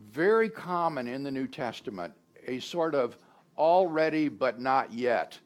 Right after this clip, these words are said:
tension. This appears over and over again. The kingdom of God has already come in Jesus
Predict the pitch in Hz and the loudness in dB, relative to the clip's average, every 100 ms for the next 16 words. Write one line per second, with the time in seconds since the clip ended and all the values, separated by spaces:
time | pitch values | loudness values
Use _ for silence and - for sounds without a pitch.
0 | _ _ - - 185 127 - 95 62 _ | _ _ -16 -10 -8 -8 -10 -12 -16 _
1 | _ _ - 233 226 202 - 156 147 - | _ _ -6 -4 -2 -6 -4 -4 -4 -2
2 | 180 185 165 165 151 147 135 127 113 110 | 2 4 4 0 -4 -4 -4 -4 -4 -4
3 | 95 104 - 185 226 208 196 160 160 143 | -4 -8 -6 -4 -4 -4 -6 -4 -2 0
4 | 143 131 123 143 185 185 165 - 139 120 | 0 0 0 0 2 0 -2 -2 -2 -2
5 | 85 95 110 135 135 104 64 - | -2 -10 -6 -4 -4 -6 -12 -14